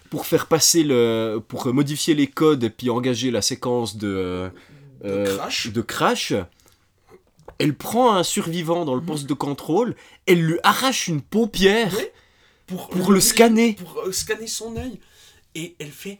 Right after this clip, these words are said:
Speaker 2: s'écraser le vaisseau sur Kepler vingt-deux B avec tous les êtres humains dedans. Il y a, il y en a, mais je sais pas, moins de cent qui survivent.
Speaker 1: Ouais. Et c'est, c'est le reste de l'humanité, ce qu'il y a
Speaker 2: Oui.
Speaker 1: là-dedans.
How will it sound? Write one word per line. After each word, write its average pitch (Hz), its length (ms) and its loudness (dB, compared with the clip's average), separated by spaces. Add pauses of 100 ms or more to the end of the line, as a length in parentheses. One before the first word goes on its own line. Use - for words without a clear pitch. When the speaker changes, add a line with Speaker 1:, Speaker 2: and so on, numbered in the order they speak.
(120)
Speaker 2:
s'écraser 208 1000 -6
le 151 120 -12
vaisseau 190 420 -8
sur - 160 -16
Kepler 190 320 -10
vingt-deux 175 220 -10
B 170 100 -12 (120)
avec 160 200 -18 (540)
tous 508 480 -6
les 220 180 -6
êtres 226 200 -14
humains 214 200 -2
dedans. 175 400 -6 (760)
Il 165 80 -10
y 170 40 -2
a, 170 140 -4
il 147 60 -18
y - 20 -16
en 156 120 -14
a, 190 160 -8
mais 127 100 -16
je 123 100 -18
sais - 140 -18
pas, 180 360 -10 (320)
moins 170 340 -4
de 208 60 -16
cent 220 400 -2
qui 175 120 -16
survivent. 208 720 -8 (100)
Speaker 1:
Ouais. 185 220 -6
Et 127 100 0
c'est, 156 420 4 (200)
c'est - 200 0
le 110 100 2
reste 233 280 -4
de 147 80 2
l'humanité, 277 560 -2
ce - 60 -6
qu'il 185 80 -6
y - 40 0
a - 20 2
Speaker 2:
Oui. - 100 2
Speaker 1:
là-dedans. 113 280 -4